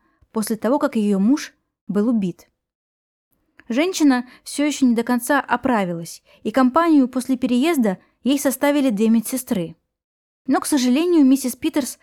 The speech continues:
повторно ломает бедро и снова отправляется в больницу. Ее выписывают только в апреле тысяча девятьсот сорок второго. За старушкой снова приглядывают две женщины: Эдит Кларк в дневное время,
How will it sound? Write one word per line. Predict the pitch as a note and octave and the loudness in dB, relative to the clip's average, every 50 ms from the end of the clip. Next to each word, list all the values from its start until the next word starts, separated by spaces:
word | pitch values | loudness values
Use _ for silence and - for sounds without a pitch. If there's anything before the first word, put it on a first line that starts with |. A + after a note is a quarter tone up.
| _ - - - | _ -20 -10 -4
повторно | - C#4+ C#4 - - E4+ E4 D4+ B3 A3+ A3 | -2 -2 -2 0 0 2 2 4 2 2 2
ломает | A3 A3 G#3+ G#3 G3+ G3 F3 | 2 2 2 2 2 0 -2
бедро | E3+ G#3 F3+ - F#3 G#3 C4 E4 - _ _ _ _ _ _ | -2 -6 -6 -2 0 0 0 0 -2 _ _ _ _ _ _
и | - B3+ A#3+ | -4 -4 0
снова | - C4 C#4 D4+ E4+ | 2 2 2 4 2
отправляется | E4 E4 D4+ C4 G3+ G3+ G3 F#3+ F#3+ - - G#3+ | 0 0 -2 -2 -2 0 -2 -2 -2 -2 -4 -4
в | F#3+ | -2
больницу. | G3+ A3+ A3+ A3 G3 E3 - - - - E3+ - _ _ _ _ _ _ _ _ _ _ _ _ _ - _ - | 0 0 2 0 0 -2 -4 -12 -20 -18 -20 -20 _ _ _ _ _ _ _ _ _ _ _ _ _ -20 _ -4
Ее | G#3+ A3+ A#3 C4 C#4+ | -2 2 2 2 4
выписывают | C4 B3 - - E4+ F#4 - - B3 A3 G#3+ - | 2 0 0 -2 -4 -2 0 0 0 0 2 2
только | B3 A#3+ - - A3 | 0 0 0 -2 -2
в | G3 | -2
апреле | G#3 G#3 - A#3+ D4+ E4 D4+ A#3+ F#3+ - _ _ _ _ _ _ _ - | -2 -2 -2 -4 -2 0 0 0 -2 -4 _ _ _ _ _ _ _ -4
тысяча | - C#4 C4+ D#4 C#4 - D4 | -4 -4 -2 -4 -4 -2 0
девятьсот | A#3+ C4 A#3+ A3+ - A3+ A3 - | 0 0 0 0 -4 -6 -6 -4
сорок | - G3+ F#3+ G3 - | -4 -4 -4 -4 -6
второго. | - - B3 B3 A3 F#3 E3 D#3+ - - - _ _ _ _ _ _ _ _ _ _ _ _ _ _ _ _ _ _ _ _ _ _ _ _ _ _ _ _ - | -4 -2 -2 0 0 -2 -2 -6 -12 -18 -20 _ _ _ _ _ _ _ _ _ _ _ _ _ _ _ _ _ _ _ _ _ _ _ _ _ _ _ _ -4
За | A#3 B3 A#3+ | -4 -4 -2
старушкой | - D4 D4 D#4+ F#4+ - - - C#4 A#3+ | 0 0 0 0 0 -2 -2 -4 -4 -4
снова | - - B3+ D4+ E4 D#4+ | -2 0 0 2 2 0
приглядывают | - - C4 A#3 G3 G#3 A#3 B3+ B3 A#3 B3 A3+ B3 G#3+ | 0 0 -2 0 0 0 0 0 0 -2 0 0 0 0
две | G#3 A3+ A#3+ B3+ | 2 2 2 0
женщины: | B3+ D4 C#4+ G#3 F#3 F3 - - F#3+ E3+ E3 E3 _ _ _ _ _ _ - | 2 2 2 2 0 -2 -4 -6 -6 -6 -6 -8 _ _ _ _ _ _ -2
Эдит | - B3+ A#3+ C4 C4 - - | 0 0 0 0 -2 -4 -4
Кларк | - B3+ A#3 G3 F#3 F#3 - - | -2 -2 0 0 -2 -6 -10 -12
в | - G3+ G#3 A3 | -8 -4 -2 2
дневное | G#3+ B3+ C#4 A#3+ G#3+ G3 F#3+ F#3 F#3+ F#3+ | 4 4 4 4 2 2 0 0 -2 0
время, | G#3+ B3+ C#4+ D4+ D#4+ D#4+ D4+ | 0 2 2 2 0 -2 -4